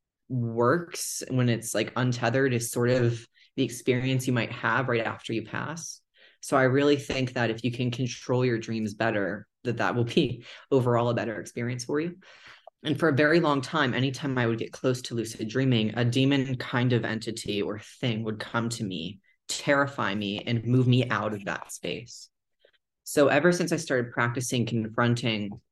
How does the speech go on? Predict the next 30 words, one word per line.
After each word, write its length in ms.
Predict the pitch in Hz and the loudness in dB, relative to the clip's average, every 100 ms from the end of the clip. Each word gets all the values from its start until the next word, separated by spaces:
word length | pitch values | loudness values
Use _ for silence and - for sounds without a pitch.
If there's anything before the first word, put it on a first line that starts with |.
| _ - | _ -6
this 260 | 113 107 | -6 -2
dark 240 | - 107 98 | -2 0 0
energy 540 | 120 123 120 98 - - _ _ _ _ _ | 2 2 0 -4 -8 -12 _ _ _ _ _
while 200 | 120 117 | 0 2
I'm 100 | 117 | 2
still 220 | 117 113 | 0 -2
awake, 400 | 101 113 101 - - _ _ _ _ _ _ _ _ _ _ | 0 0 -4 -6 -16 _ _ _ _ _ _ _ _ _ _
ever 160 | 135 135 | -2 0
since 140 | 147 | 0
I 40 | 139 | 0
started 280 | 123 131 117 | 0 -2 -2
practicing 460 | 117 117 - 104 | -2 -4 -4 -4
that, 340 | 110 110 - - _ _ _ _ | -2 -2 -4 -10 _ _ _ _
I'm 200 | 131 156 | 2 6
able 340 | 170 175 151 135 | 6 6 4 2
to 160 | 143 | -4
completely 960 | - 135 120 - 147 139 139 123 120 127 - | -4 -4 -6 0 0 2 2 0 -2 -6 -4
handle 360 | 139 147 113 78 | 0 2 0 -2
it 100 | - | -4
in 100 | 113 | -4
my 120 | 101 | -4
dream. 360 | 107 113 95 87 | -4 -4 -6 -2
I'm 140 | 120 135 | 2 4
able 300 | 147 143 139 | 4 4 0
to, 140 | - | 0
like, 200 | 117 - | -4 0
maintain 480 | 123 117 120 127 127 | -2 -2 -2 -2 -2
a 60 | 123 | -2
sort 220 | 123 110 | -2 -2
of 180 | 107 | -2